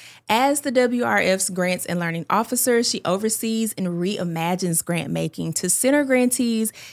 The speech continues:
and inform foundation strategy. Through principles of trust-based philanthropy, 'cause you gotta have a little trust, <laughs> she ensures the foundation's pursuit of equity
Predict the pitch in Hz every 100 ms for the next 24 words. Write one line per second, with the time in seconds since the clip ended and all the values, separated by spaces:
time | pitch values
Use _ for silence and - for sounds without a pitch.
0 | - 185 170 165 185 190 196 196 190 170
1 | 170 165 170 175 170 - 160 156 160 165
2 | 151 190 - - - - - 202 214 226
3 | 226 214 202 202 175 165 - 185 185 -
4 | 196 190 - 185 185 185 185 185 160 165
5 | - 170 175 165 170 180 202 196 196 196
6 | 196 196 165 165 - - - - 233 220
7 | - - - 247 285 277 262 254 226 226
8 | 240 208 202 190 220 202 185 - 185 185
9 | 208 208 - 165 - 202 240 208 175 170
10 | 196